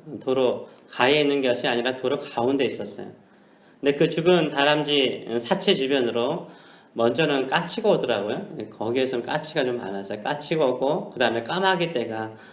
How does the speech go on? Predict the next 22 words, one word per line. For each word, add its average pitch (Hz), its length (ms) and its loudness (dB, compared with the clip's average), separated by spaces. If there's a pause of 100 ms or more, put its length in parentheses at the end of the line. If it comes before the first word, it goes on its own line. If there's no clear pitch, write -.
(160)
몰려들었습니다. 113 1120 0 (840)
그것이 147 280 4
너무나 175 280 4
보기에 165 280 4
안 135 140 4
좋아서 139 720 0
다람쥐 139 380 4
사체를 185 460 2
좀 139 180 0
치우고 185 360 0
싶었는데 117 840 -2 (580)
까마귀 175 460 0
떼들이 160 320 0
너무 110 220 -2
무서워서, 113 600 -2 (180)
검잖아요. 117 680 -4
너무 110 140 -8
무서워서, 131 760 -4 (220)
어, 120 140 -4
용기가 139 360 2
나지 151 240 0
않았습니다. 107 600 -6